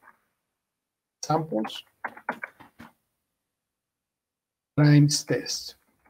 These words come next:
Entonces,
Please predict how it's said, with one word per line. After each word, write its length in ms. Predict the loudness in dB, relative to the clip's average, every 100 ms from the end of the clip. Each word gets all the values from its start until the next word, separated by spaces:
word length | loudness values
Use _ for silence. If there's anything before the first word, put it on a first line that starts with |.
| _ _ -20 -20 _ _ _ _ _ -20 -18 -18 -20 _ -20 -20 _ _ _ _ _ _ _ _ _ _ _ _ _ _ _ _ _ _ _ _ _ _
Entonces, 640 | -2 2 2 2 2 -8